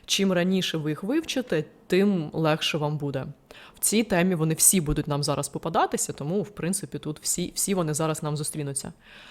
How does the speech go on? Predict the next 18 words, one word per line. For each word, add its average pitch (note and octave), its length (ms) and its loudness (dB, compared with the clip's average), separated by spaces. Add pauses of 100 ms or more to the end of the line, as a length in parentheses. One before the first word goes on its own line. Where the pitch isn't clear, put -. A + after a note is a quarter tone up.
(280)
«Хао». - 380 6 (960)
З - 80 -2
презентації F#3 640 2
ми F3 80 2
вже E3 140 2
зрозуміли, D3 520 -2
да? D3+ 180 0
Це D#3 200 0
число, D3+ 580 -2 (220)
дата, D3 380 0
число. - 480 -4 (380)
«Юе» — C4+ 380 6 (480)
місяць. - 680 0 (640)
«Сінці» — C4+ 760 2 (320)
тиждень. F#3+ 520 2 (1120)
Давайте E3+ 340 2
розглянемо F#3+ 500 2
текст. - 420 -6